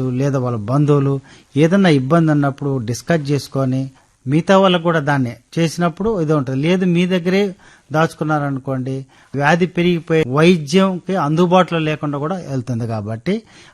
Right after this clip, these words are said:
అందరూ దీని గురించి భయపడకుండా నేను చెప్పిన ఈ ప్రివెంటివ్ మెజర్స్, మనం ఆహారం అలవాట్లన్నీ మార్చుకొని చక్కగా వ్యాయామం చేస్తే అందరూ ఆరోగ్యంగా ఉండొచ్చు.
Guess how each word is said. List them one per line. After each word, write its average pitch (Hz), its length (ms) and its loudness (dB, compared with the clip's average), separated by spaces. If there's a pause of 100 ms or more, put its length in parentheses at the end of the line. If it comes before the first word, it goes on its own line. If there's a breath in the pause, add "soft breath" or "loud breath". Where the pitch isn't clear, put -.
అందరూ 170 340 2
దీని 160 240 0
గురించి 156 300 -2
భయపడకుండా 147 800 -2 (540)
నేను 147 240 -2
చెప్పిన 151 280 -2 (440 soft breath)
ఈ 139 60 0
ప్రివెంటివ్ 160 560 2
మెజర్స్, 147 480 -2 (100)
మనం 139 200 -4
ఆహారం 139 540 0
అలవాట్లన్నీ 139 600 0
మార్చుకొని 139 720 -2 (440 loud breath)
చక్కగా 151 440 -4
వ్యాయామం 143 540 -2
చేస్తే 147 340 -6
అందరూ 160 380 -2
ఆరోగ్యంగా 135 640 -2
ఉండొచ్చు. 110 420 -12